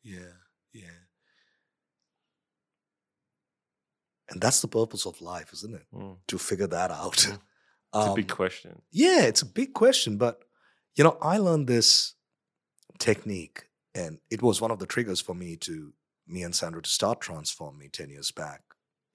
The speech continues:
Speaker 1: Um, so about twelve years back, I was heading global training for a large American I T company twelve years back. And, uh,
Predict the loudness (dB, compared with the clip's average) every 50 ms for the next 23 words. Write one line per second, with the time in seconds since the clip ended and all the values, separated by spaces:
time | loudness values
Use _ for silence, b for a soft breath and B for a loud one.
0 | _ _ _ _ _ _ _ _ _ _ _ _ _ _ _ _ _ -6 -4 -4
1 | -4 -6 -8 -12 -16 -18 -20 -20 -20 _ _ _ _ _ _ _ _ _ _ _
2 | _ _ -8 -4 -2 2 2 2 4 4 4 4 4 4 4 4 2 2 0 0
3 | -2 -2 -4 -10 -16 -16 -10 -8 -6 -4 -4 -4 -4 -4 -4 -6 -6 -10 -6 -2
4 | 0 0 0 0 -2 -6 -10 -16 _ _ _ _ _ _ _ _ _ _ _ -12
5 | -8 -4 -4 -4 -4 -6 -6 -8 -8 -8 -8 -10 -10 -12 -14 -16 -18 -20 -20 -20
6 | -20 -18 -16 -14 -14 -12 -10 -8 -8 -8 -8 -8 -10 -14 -14 -14 -14 -12 -10 -12
7 | -12 -14 -18 -20 -20 -20 -20 -14 -12 -12 -10 -10 -10 -10 -10 -8 -10 -10 -10 -12
8 | -16 -20 _ _ -20 -20 _ _ _ _ _ _ -14 -14 -12 -12 -12 -10 -10 -10
9 | -10 -12 -18 -18 -18 -20 -20 -20 -20 -20 -20 -20 -20